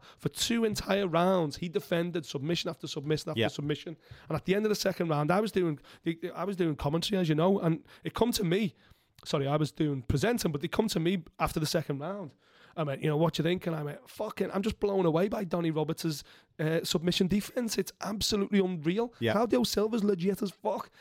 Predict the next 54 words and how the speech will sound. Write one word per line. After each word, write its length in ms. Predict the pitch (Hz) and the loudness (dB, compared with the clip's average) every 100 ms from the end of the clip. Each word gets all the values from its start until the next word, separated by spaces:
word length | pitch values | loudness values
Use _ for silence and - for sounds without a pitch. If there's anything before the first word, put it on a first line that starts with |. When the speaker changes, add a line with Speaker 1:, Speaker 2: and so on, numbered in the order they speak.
| - - | -14 -2
Speaker 1:
And 160 | 208 | 2
yet 200 | 220 220 214 | 2 0 0
he's 140 | 202 | 0
scrambling 640 | - - 214 220 220 233 202 - | 0 0 -2 0 -2 -2 -4 0
out 160 | 165 180 | 2 4
of 80 | 170 | 4
everything. 420 | 185 220 - 233 | 2 0 -4 -2
It's 80 | 214 | 2
Speaker 2:
Yes, 100 | 202 | 2
Speaker 1:
amazing. 500 | 180 190 226 233 247 | 2 0 0 -2 0
Speaker 2:
absolutely. 420 | 120 - 143 131 | -2 2 2 2
Speaker 1:
He 40 | 196 | 2
can 100 | 185 | 2
turn 180 | 165 165 | 2 0
this 120 | 165 | 0
fight 180 | 180 190 | -2 0
around." 360 | 170 214 277 - - | -2 -2 -4 -8 -4
And 100 | 202 | 2
in 60 | 233 | 2
the 60 | 262 | 2
third, 280 | - 196 226 | 2 0 -2
he 60 | |
does. 420 | 180 247 311 - - - - | 0 0 2 -2 -8 -18 -10
He 80 | - | -2
turned 240 | 190 220 | 0 2
the 60 | 208 | 0
fight 240 | - 208 | 0 0
around. 380 | 202 165 175 190 | 0 -2 -2 -4
He 60 | - | -8
starts 360 | - 214 220 214 | -2 0 0 0
landing 260 | 202 208 202 | 0 0 0
Speaker 2:
Well, 80 | 226 | 0
that's 100 | 214 | 0
the, 60 | |
Speaker 1:
strikes. 240 | 208 - - | 0 -2 -4
Speaker 2:
that's 160 | 208 | -6
the 40 | - | -4
Speaker 1:
Starts 240 | 226 220 - | -2 -2 2
Speaker 2:
thing. 140 | 214 | 0
Speaker 1:
beating 160 | 240 220 | 2 -2
Claudio 560 | 208 208 214 240 - | 0 0 2 2 4
Speaker 2:
Every, 160 | 247 - | 2 0
Speaker 1:
up. 60 | - | -2
Speaker 2:
well, 200 | 196 - _ | -4 -4 _
even 260 | 233 240 226 | 2 2 2
from 160 | 220 | 2
the 60 | 214 | 0
first 400 | - 196 180 - | 2 2 2 2
round, 300 | 120 82 - - - | 0 0 -6 -14 -2
every 420 | 196 185 202 233 | 0 0 0 0
time 440 | - - 185 185 | -2 2 4 4
he 100 | 185 | 2
hit 320 | 175 151 160 127 | 2 2 2 0
him, 220 | 98 | 0